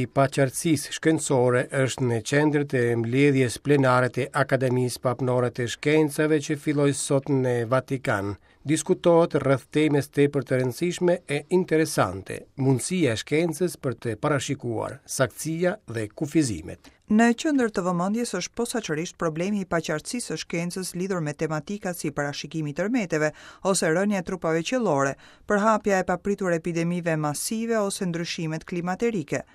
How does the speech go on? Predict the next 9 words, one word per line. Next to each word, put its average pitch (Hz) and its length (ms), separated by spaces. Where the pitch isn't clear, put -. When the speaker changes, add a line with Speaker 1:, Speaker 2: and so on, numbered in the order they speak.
Speaker 2:
Por 214 240
ç'reflektim 214 720
gjall 160 320
kjo 160 160
për 156 220
masë 226 260
e - 80
paqartësisë 170 720
shkencore? 202 640